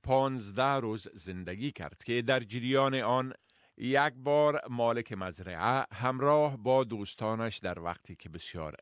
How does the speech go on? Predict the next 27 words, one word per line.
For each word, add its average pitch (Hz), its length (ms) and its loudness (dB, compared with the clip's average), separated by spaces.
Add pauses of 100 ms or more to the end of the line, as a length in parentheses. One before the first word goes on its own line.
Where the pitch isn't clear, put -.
(120)
نشه 78 320 -4
بودند، 113 480 -6 (500)
او 101 220 0
را 85 260 -4 (120)
تهدید 92 500 -8
کردند. - 580 -18 (800)
بالاخره 156 500 2
با 160 260 4
کارفرمای 131 760 -2
سابقش 92 600 -6
در 85 200 -6
سیدنی 82 540 -10
تماس - 420 -10
گرفت - 420 -10 (460)
و 104 80 0
او 147 360 2
به 143 200 4
پلیس 139 540 -6
زنگ 82 380 -10
زد 98 300 -6 (160)
تا 120 340 0
به 107 240 0
داد 90 320 -6 (120)
او 82 360 -10
برسند. 76 560 -10 (1080)
در 147 100 4
نهایت 156 600 4